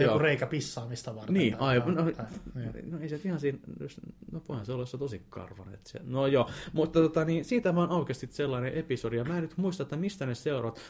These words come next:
Speaker 2: Musta tuntuu, että se kävi niin, että se lahjoitti mulle ja kaverille lehdet, jotka se oli löytänyt, ja me sitten yhteen ö, toiseen nurkkaan piilotettiin ne,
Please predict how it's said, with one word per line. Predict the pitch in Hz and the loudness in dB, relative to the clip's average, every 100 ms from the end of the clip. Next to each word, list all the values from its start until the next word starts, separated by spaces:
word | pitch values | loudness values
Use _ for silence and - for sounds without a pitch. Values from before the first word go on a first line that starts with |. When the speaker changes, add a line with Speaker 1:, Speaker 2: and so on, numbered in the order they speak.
| - | -12
Speaker 2:
Musta | 143 | -6
tuntuu, | 208 175 | 0 0
että | - | 0
se | |
kävi | 147 139 156 | 0 -2 0
niin, | 170 139 | 0 -2
että | - | -4
se | 127 147 | -4 0
lahjoitti | 185 185 131 90 - 110 - - - - | 0 0 -2 -4 -6 -6 -8 -12 -12 -4
mulle | 131 113 | -2 -2
ja | 107 | -2
kaverille | - 131 110 101 101 | -2 -2 -2 -4 -2
lehdet, | 117 113 98 | 0 -2 -4
jotka | 104 | -8
se | 98 | -4
oli | 101 147 | -2 0
löytänyt, | 175 110 - 98 98 - 117 | 0 0 -2 -6 -8 -12 -6
ja | 117 | -4
me | 165 | -2
sitten | 160 135 131 | -4 -4 -4
yhteen | 143 - 110 107 - - - - | -4 -2 -4 -4 -10 -20 -12 -6
ö, | 104 - | -4 2
toiseen | 147 - 113 123 | 2 2 0 0
nurkkaan | 135 - - 107 104 | -2 -4 -4 -2 -2
piilotettiin | 139 131 110 101 - 104 | -2 0 0 0 -2 -2
ne, | 107 | -2